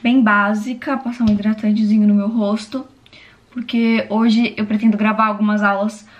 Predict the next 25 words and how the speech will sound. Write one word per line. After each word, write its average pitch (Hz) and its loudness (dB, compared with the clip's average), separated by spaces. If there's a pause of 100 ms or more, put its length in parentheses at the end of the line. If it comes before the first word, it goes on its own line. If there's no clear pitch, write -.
(180)
pro 226 0
curso, 254 -2
né, 208 4
como 202 -2
que 233 -6
eu 226 -6
falei 196 -4
pra 202 -10
vocês, 202 -8
que - -10
a 214 -2
gente 220 2 (240)
tá 220 2
nessa 226 2
função, 208 2
eu 208 2
preciso 220 -4
até 226 0
mostrar 220 -4
onde 202 -2
a - -12
gente 208 2
faz 196 -4
as 190 -8
gravações. 190 -6